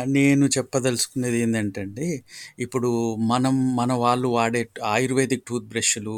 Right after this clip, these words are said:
అవి కోవజరదంటీలు, అవి ఉన్నాయి కదండీ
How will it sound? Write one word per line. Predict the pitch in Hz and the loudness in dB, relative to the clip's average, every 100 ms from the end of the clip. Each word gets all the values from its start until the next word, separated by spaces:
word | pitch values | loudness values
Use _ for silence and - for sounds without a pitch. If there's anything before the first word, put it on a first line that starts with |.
| 110 | -4
అవి | 101 107 113 | -4 -4 -6
కోవజరదంటీలు, | - 113 113 113 104 110 101 110 104 110 107 113 | -2 -2 -2 -4 -6 -8 -8 -10 -12 -12 -12 -8
అవి | 104 104 117 113 110 - | -8 -4 -4 -4 -6 -10
ఉన్నాయి | 107 110 107 | -10 -6 -6
కదండీ | 104 98 95 | -8 -12 -12